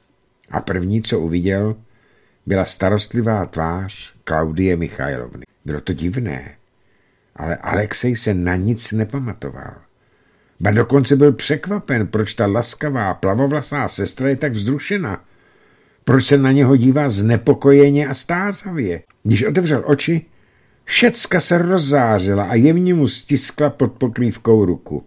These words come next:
„Jste to ale chlapík,“ pronesla a nahmátla mu puls. Co to dneska má? Nemohl hned pochopit. Cítil, že ho nohy bolí výše než obvykle.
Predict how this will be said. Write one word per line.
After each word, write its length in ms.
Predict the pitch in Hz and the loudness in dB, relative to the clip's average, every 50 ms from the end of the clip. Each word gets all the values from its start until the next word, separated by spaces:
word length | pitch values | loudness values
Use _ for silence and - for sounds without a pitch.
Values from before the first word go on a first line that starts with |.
| _ _ _ - | _ _ _ -12
„Jste 340 | - - - - - - - _ _ - | -10 -10 -8 -6 -6 -8 -8 _ _ -2
to 220 | - - - - | -2 -2 -2 -2
ale 180 | - 95 - - | -4 -4 -4 -4
chlapík,“ 1120 | - - - - - - 64 69 76 80 - - - 80 78 76 73 71 69 - - - - _ _ _ _ _ _ _ _ _ _ _ _ _ - | -6 -8 -12 -14 -12 -10 -8 -6 -4 -4 -4 -4 -6 -6 -4 -6 -6 -8 -10 -16 -18 -20 -20 _ _ _ _ _ _ _ _ _ _ _ _ _ -8
pronesla 640 | 78 80 76 80 85 85 - - 92 98 98 95 - - _ _ _ _ _ _ _ _ _ _ _ _ _ - | -8 -6 -4 -4 -6 -6 -8 -8 -8 -6 -6 -8 -10 -14 _ _ _ _ _ _ _ _ _ _ _ _ _ -10
a 80 | - | -8
nahmátla 640 | - 85 76 76 76 80 85 82 85 85 - - 85 | -8 -8 -8 -8 -8 -8 -6 -6 -6 -6 -8 -8 -8
mu 160 | 85 82 73 | -8 -8 -8
puls. 340 | - - 71 65 62 60 - - _ _ | -8 -8 -8 -8 -8 -10 -16 -20 _ _
Co 180 | _ - - 67 | _ -12 -12 -12
to 140 | - - 78 | -10 -10 -10
dneska 340 | 73 73 - - - 87 87 | -8 -8 -8 -6 -4 -4 -4
má? 580 | 90 90 87 82 76 73 76 87 101 110 127 - _ _ _ _ - | -2 -2 -2 -2 -2 -4 -8 -8 -8 -10 -10 -12 _ _ _ _ -8
Nemohl 420 | 82 80 80 78 73 71 78 76 | -6 -6 -4 -6 -6 -6 -6 -8
hned 220 | 69 73 78 71 - | -8 -8 -10 -10 -10
pochopit. 560 | - - - - 76 69 - 73 71 - - _ _ _ _ _ | -12 -14 -12 -12 -12 -12 -10 -10 -12 -12 -14 _ _ _ _ _
Cítil, 800 | - - - 90 95 92 87 - - 95 90 92 98 104 110 107 | -10 -8 -4 -2 -2 -2 -4 -2 0 0 0 0 0 -2 -2 -2
že 140 | 90 92 | -2 -2
ho 140 | 87 85 92 | -2 -2 -2
nohy 280 | 95 95 92 92 101 98 | -2 -2 0 0 0 0
bolí 300 | 82 87 90 92 101 95 | 0 0 0 0 0 0
výše 400 | 85 92 110 160 170 - - 120 | -2 -2 -4 -6 -6 -8 -8 -6
než 220 | 104 80 - - | -6 -6 -8 -8
obvykle. 480 | 80 76 69 67 71 - - 67 64 | -10 -12 -10 -12 -12 -14 -12 -14 -14